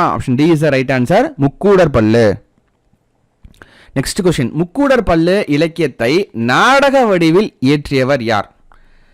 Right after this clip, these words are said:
So, கொஸ்டின் நல்லா கவனிச்சுக்கணும். முக்கூடர் பல்லு இலக்கியத்தை நாடக வடிவில் இயற்றியவர் யார்? So, இதுக்கான ஆன்சர் வந்து பாத்தீங்கன்னா, option A, கல்லாயினா புலவர்,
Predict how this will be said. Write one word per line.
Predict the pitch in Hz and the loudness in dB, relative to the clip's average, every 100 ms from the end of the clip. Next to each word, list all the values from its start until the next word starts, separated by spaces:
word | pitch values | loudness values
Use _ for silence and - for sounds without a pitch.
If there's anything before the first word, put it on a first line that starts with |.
| _ _ | _ _
So, | - 139 | -16 -8
கொஸ்டின் | 135 170 | -6 -2
நல்லா | 160 147 | -2 -2
கவனிச்சுக்கணும். | 147 143 147 202 | -2 -2 -2 -2
முக்கூடர் | 147 - 214 196 | -2 0 0 0
பல்லு | 170 165 202 240 | -2 0 0 -2
இலக்கியத்தை | 131 143 147 139 127 202 | -4 -4 -4 -6 -6 -4
நாடக | 170 151 214 226 214 | -2 0 2 2 0
வடிவில் | 165 156 202 - _ _ - | 0 0 -2 -6 _ _ -4
இயற்றியவர் | 156 147 139 139 226 - _ - 269 - - _ _ _ _ _ | -2 -2 -2 0 -2 -4 _ -16 -16 -18 -20 _ _ _ _ _
யார்? | - 143 127 - _ _ _ _ _ _ _ - | -2 0 0 -4 _ _ _ _ _ _ _ -4
So, | 175 | -2
இதுக்கான | 165 151 143 | 0 0 0
ஆன்சர் | 180 208 190 | 0 0 0
வந்து | 180 160 | 0 0
பாத்தீங்கன்னா, | 147 143 135 196 330 - _ _ _ _ _ _ _ _ _ _ 131 | 0 0 0 0 -2 -8 _ _ _ _ _ _ _ _ _ _ -4
option | - 156 - 143 | -2 -4 -6 -4
A, | 170 302 - _ _ _ _ _ _ _ _ _ _ _ _ _ _ | -2 -2 -8 _ _ _ _ _ _ _ _ _ _ _ _ _ _
கல்லாயினா | 151 180 214 220 208 196 196 | -2 2 2 2 0 0 -2
புலவர், | 165 156 147 180 247 | -2 -2 0 0 -2